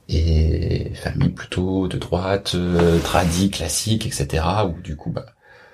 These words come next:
tu rencontres quelqu'un, tu trouves un boulot, tu fais des enf-, tu te maries, tu fais des enfants, euh, t'as une maison, euh, et puis, euh, et puis tout ça voudra dire que t'auras réussi, quoi.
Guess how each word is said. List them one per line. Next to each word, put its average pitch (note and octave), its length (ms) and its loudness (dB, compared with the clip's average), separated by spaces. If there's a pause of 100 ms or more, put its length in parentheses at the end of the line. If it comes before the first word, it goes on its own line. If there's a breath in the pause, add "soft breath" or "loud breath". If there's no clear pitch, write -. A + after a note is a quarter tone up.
(1000 loud breath)
tu - 120 2
rencontres A2+ 420 2
quelqu'un, A#2 680 0
tu A#2 120 0
trouves A2+ 200 0
un G2 40 4
boulot, A2 1040 2
tu A#2 140 -8
fais - 140 -6
des D#2+ 200 -6
enf-, E2 220 -6
tu - 120 -6
te A2+ 60 -2
maries, F#2 340 2
tu A2 120 -6
fais F#2+ 100 -2
des E2+ 180 0
enfants, G#2 840 2 (100)
euh, E2 260 0
t'as F#2+ 160 -6
une F2+ 140 -4
maison, E2 320 0 (500)
euh, E2+ 220 -2 (1120 loud breath)
et F2 120 -4
puis, E2 280 2
euh, E2 220 6
et D#2+ 60 4
puis - 160 -4
tout - 140 -4
ça - 160 4
voudra F#2 320 2
dire A#2 180 2
que - 80 -2
t'auras F#2+ 280 0
réussi, F2 360 -4
quoi. - 200 -14